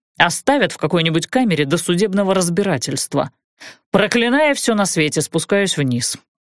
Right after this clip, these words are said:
Эти борцы за справедливость не придумали ничего умнее, как отправиться на тюремный этаж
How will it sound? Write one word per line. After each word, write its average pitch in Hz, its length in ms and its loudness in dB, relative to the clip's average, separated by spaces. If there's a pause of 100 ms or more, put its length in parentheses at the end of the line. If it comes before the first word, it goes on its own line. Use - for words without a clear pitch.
Эти 277 280 2
борцы 175 440 -2
за 196 140 0
справедливость 147 840 -2 (280)
не 143 180 0
придумали 160 480 0
ничего 190 440 0
умнее, 240 400 0
как 147 180 -2
отправиться 151 520 0
на 151 100 0
тюремный 151 440 0
этаж 202 440 0